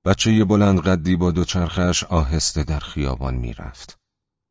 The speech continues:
می‌شد فهمید او هم دارد وقت کشی می‌کند. منتظر صبح دوشنبه است. نه، بدتر از آن. صبح سه‌شنبه. فراموش کرده بودم که دوشنبه تعطیل است.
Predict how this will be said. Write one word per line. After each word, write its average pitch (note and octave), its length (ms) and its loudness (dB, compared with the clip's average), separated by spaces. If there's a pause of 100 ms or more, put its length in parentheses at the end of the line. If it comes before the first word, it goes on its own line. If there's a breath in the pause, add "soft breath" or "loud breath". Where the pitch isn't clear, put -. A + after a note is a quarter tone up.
می‌شد D2+ 320 -2
فهمید D2+ 460 0
او D2+ 180 -4
هم D2+ 220 0
دارد D2 440 -2
وقت C#2+ 320 -6
کشی - 300 -6
می‌کند. - 500 -12 (600)
منتظر G#2 540 2
صبح - 380 0
دوشنبه D#2+ 540 -2
است. - 460 -10 (540)
نه، G#2 380 0 (480 soft breath)
بدتر G2+ 360 0
از C#2+ 160 -2
آن. A1+ 160 -8 (920)
صبح - 400 0
سه‌شنبه. - 760 -6 (1200)
فراموش C#2+ 520 0
کرده C#2 280 -2
بودم C2+ 300 -4
که - 160 -4
دوشنبه A#1+ 540 -6
تعطیل - 460 -14
است. - 400 -10